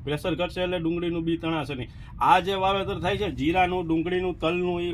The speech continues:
ઓગણત્રીસ દાતાનો દત્તાર જે આપણે અત્યારે સૌરાષ્ટ્રની અંદર એક લાખ વીસ હજાર, એક લાખ દસ હજારની કિંમતના અત્યારે બનાવે છે, માત્ર એની અંદર તમે ડુંગળી વાવી શકો ઓગણત્રીસ દાતામાં.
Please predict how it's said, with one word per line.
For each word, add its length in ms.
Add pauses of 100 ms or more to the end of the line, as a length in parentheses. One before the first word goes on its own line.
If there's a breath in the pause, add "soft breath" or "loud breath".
(120)
ઓગણત્રીસ 480
દાતાનો 400
દત્તાર 500
જે 80
આપણે 240
અત્યારે 400 (300)
સૌરાષ્ટ્રની 500
અંદર 160
એક 200
લાખ 240
વીસ 220
હજાર, 240
એક 160
લાખ 280
દસ 140 (140)
હજારની 320
કિંમતના 560
અત્યારે 260
બનાવે 520
છે, 100 (140)
માત્ર 280
એની 280
અંદર 160
તમે 200
ડુંગળી 400
વાવી 220
શકો 260
ઓગણત્રીસ 400
દાતામાં. 400